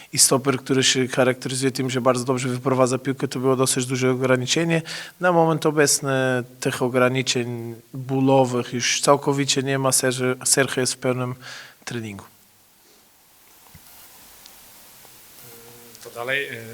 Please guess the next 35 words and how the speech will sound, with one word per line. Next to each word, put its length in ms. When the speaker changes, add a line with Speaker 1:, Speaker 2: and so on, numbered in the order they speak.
Speaker 2:
tak 100
trochę 180
zaczepnie. 580
E, 40
przed 240
meczem 240
z 60
Piastem 320
trener 300
mówił, 340
że 580
chcecie 280
strzelić 420
gola 180
po 100
stałym 220
fragmencie 460
gry, 240
a 120
czy 320
prze-, 400
w 300
Gliwicach, 380
a 40
czy 200
mecz, 120
przed 120
Speaker 1:
Mhm. 140
Speaker 2:
meczem 260
z 60
Puszczą 440
chcecie 280
nie 140
stracić 480
gola 260